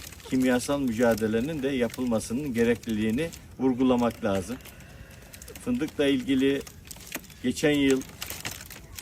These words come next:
kaymakamlığımızın da başkanlığında koordine edilen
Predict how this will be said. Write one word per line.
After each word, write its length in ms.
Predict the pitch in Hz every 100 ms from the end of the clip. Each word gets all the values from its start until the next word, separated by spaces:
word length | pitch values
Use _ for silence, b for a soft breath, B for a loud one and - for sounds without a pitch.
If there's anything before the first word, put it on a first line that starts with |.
| - -
kaymakamlığımızın 1040 | 113 123 127 135 131 143 143 135 123 143
da 160 | 127 113 - - -
başkanlığında 720 | 120 120 - 127 123 247 127
koordine 520 | 110 127 117 117 123
edilen 400 | 123 110 113 117